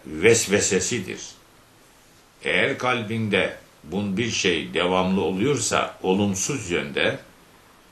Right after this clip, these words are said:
e, nefis burada devreye girmiş, nefsin sözü ve vesvesesidir. Şeytan da nefsin yanındadır.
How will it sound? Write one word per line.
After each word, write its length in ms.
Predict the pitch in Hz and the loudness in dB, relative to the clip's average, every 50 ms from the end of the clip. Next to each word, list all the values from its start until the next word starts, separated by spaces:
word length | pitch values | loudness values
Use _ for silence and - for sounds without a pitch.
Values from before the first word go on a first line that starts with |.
| - - _ _ _ _ _ _ _ _ - - | -20 -20 _ _ _ _ _ _ _ _ -12 -8
e, 400 | - 67 67 65 64 73 76 - | -8 -6 -6 -8 -8 -8 -4 -2
nefis 600 | 123 113 - - 147 156 131 - - - - - - - - _ _ _ _ _ _ _ _ _ _ - - | -2 -2 0 0 0 2 2 0 -2 -4 -8 -12 -18 -20 -20 _ _ _ _ _ _ _ _ _ _ -14 -8
burada 600 | 92 104 110 107 90 98 98 107 135 131 - - - | -4 -2 -2 -2 0 0 0 0 0 -2 -4 -8 -12
devreye 560 | - 95 87 92 92 92 92 87 87 87 101 120 | -12 -4 2 4 4 4 4 4 2 2 2 0
girmiş, 640 | 117 113 127 131 127 135 139 135 131 - - - - - - - - - - - - _ - - - - - _ _ _ _ _ _ _ _ 80 | -2 -2 -4 -4 -2 -2 -2 -2 -2 -2 -4 -6 -10 -16 -20 -20 -20 -20 -20 -20 -20 _ -20 -20 -20 -20 -20 _ _ _ _ _ _ _ _ -4
nefsin 460 | 95 104 104 - - - 123 131 127 | -4 -4 -4 -6 -6 -4 -4 -4 -4
sözü 640 | 104 - - - 104 92 90 87 98 127 143 147 143 - - - - - - - - - - - - - - _ - _ _ - | -4 -4 -4 -2 -2 -4 -2 0 0 0 0 -2 -6 -12 -20 -20 -20 -20 -20 -20 -20 -20 -20 -20 -20 -20 -20 _ -20 _ _ -4
ve 280 | 78 101 131 123 101 | -2 0 0 0 2
vesvesesidir. 1120 | 98 104 98 - - 90 95 92 - - 95 85 - - - 113 117 - - - - - - - - - - - - - | 2 2 2 0 -2 -2 -2 -2 0 2 2 2 2 0 0 -2 -2 -4 -6 -10 -10 -14 -16 -20 -20 -20 -20 -20 -14 -10
Şeytan 640 | - - - 90 92 92 - 107 117 127 127 107 | -6 -2 0 0 0 0 0 -2 -2 -2 -2 0
da 320 | 110 92 80 71 - - - - | 0 0 0 0 -2 -8 -6 -4
nefsin 400 | 82 85 87 - - - 82 76 | -4 -2 -2 -4 -6 -6 -6 -4
yanındadır. 720 | 73 71 67 67 67 67 65 65 65 62 - 58 - | -2 -2 -2 -2 -4 -6 -6 -4 -4 -4 -4 -6 -10